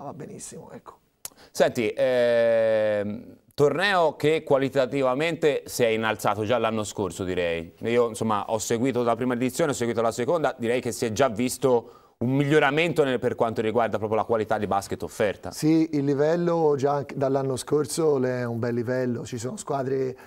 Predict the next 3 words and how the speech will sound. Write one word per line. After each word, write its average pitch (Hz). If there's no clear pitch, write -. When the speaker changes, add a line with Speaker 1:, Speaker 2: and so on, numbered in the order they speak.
Speaker 1:
eccellenza, 139
blasonate, 135
ehm, 127